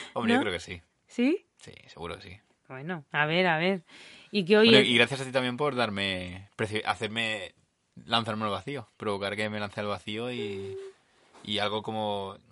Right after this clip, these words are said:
Speaker 1: que empecé yo tardío, porque yo empecé en el dos mil dieciocho a viajar, me apasionara tanto, convertirlo en, en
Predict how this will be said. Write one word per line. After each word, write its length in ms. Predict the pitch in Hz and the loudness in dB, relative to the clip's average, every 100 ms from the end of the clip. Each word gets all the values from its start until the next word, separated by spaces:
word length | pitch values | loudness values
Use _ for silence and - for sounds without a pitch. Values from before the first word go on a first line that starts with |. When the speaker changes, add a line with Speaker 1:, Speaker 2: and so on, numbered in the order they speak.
| - | -8
Speaker 1:
que 80 | 113 | -6
empecé 280 | 101 101 110 | -6 -8 -6
yo 140 | 110 | -4
tardío, 380 | 104 98 101 120 | -2 -4 -6 -6
porque 160 | 120 104 | -6 -8
yo 40 | |
empecé 220 | 101 110 | -10 -10
en 60 | 107 | -8
el 60 | |
dos 140 | 101 98 | -8 -8
mil 140 | 101 | -10
dieciocho 340 | 98 104 98 95 | -12 -10 -10 -8
a 20 | |
viajar, 480 | 92 90 98 110 120 _ _ _ _ - | -8 -6 -6 -6 -8 _ _ _ _ -10
me 100 | 117 | -6
apasionara 480 | 101 98 101 101 101 | -4 -6 -6 -6 -6
tanto, 280 | 98 95 | -8 -10
convertirlo 580 | 110 107 92 101 95 95 | -10 -10 -10 -10 -8 -10
en, 320 | 95 92 92 | -10 -16 -18
en 460 | - 92 90 87 | -18 -18 -18 -20